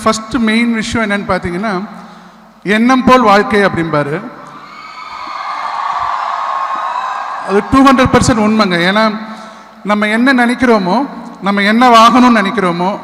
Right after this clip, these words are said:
இல்ல நம்ம எப்படி இருக்கணும்னு நினைக்கிறோமோ, அது எல்லாத்தையுமே டிசைட் பண்றது நம்மளுடைய எண்ணம் தான்.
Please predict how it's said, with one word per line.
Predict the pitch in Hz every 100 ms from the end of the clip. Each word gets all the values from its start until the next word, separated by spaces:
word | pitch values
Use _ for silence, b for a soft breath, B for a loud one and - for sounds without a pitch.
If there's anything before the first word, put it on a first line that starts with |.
| -
இல்ல | 196
நம்ம | 196 196 196 196 190 B B B
எப்படி | 214 214 269
இருக்கணும்னு | 247 247 254 226
நினைக்கிறோமோ, | 202 208 175 160 196 - B B B
அது | 175 185 214
எல்லாத்தையுமே | 254 262 277 240
டிசைட் | 233 254 247
பண்றது | 240 220 226
நம்மளுடைய | 220 202 196 185
எண்ணம் | 185 214 214
தான். | 165 143